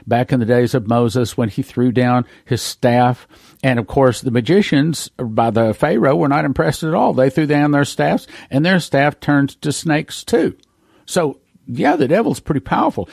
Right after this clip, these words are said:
He can do a lot of the same miracles that the true prophets of God can do. But the difference is the staff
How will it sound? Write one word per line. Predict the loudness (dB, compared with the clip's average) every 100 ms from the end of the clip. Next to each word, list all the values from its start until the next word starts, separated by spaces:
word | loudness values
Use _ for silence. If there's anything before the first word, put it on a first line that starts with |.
| -10
He | -4
can | -2 0
do | 0
a |
lot | 0 0 0 0 _
of | -6
the | -4
same | -2 -2 0
miracles | 0 0 0 0 -2 -4 -14 -12 -4
that | -4 -2
the | -4 -4
true | 0 0 0 -2 -2
prophets | -2 0 -6
of | -2
God | 0 2 0
can | -2 -4
do. | -2 -6 -10 _ _ _ -4
But | 0 0 0 -2
the | -2
difference | -2 -2 -2 0
is | 0 2 0 -2 _ _ _ _
the | -4 -2 -2 -6 _ -14
staff | -12 -4 0 2 2 0